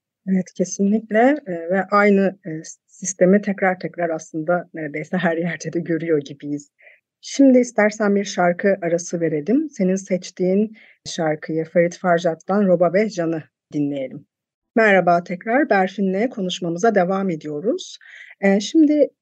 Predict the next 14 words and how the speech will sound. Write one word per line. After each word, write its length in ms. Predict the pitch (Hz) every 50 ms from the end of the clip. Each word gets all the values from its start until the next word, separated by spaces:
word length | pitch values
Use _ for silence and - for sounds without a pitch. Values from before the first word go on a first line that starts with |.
| _
e, 180 | - 185 175 180
şöyle 240 | - - 302 302 254
bir 60 | 196
şey 200 | - - 196 175
merak 420 | 170 170 170 175 175 170 175 175
ediyorum 460 | 180 165 156 165 165 160 165 160 160 156
ben. 240 | 165 160 156 156 - - - - - - -
E, 80 | 180
modern 400 | 180 185 196 202 196 233 247 269
İran 380 | 247 - 240 254 262 254 240 220
edebiyatının 840 | 214 202 202 196 185 202 202 196 190 196 - 226 226 233 240 233 - - _
geleneksel 680 | - 175 175 190 196 196 196 196 - - 208 202 202 - -
anlatılardan 1040 | 170 170 165 165 165 165 - 175 170 160 160 160 156 156 165 175 175 175 - - _ _ _ _ _
farkları 520 | 165 160 160 165 - 160 147 151 147 147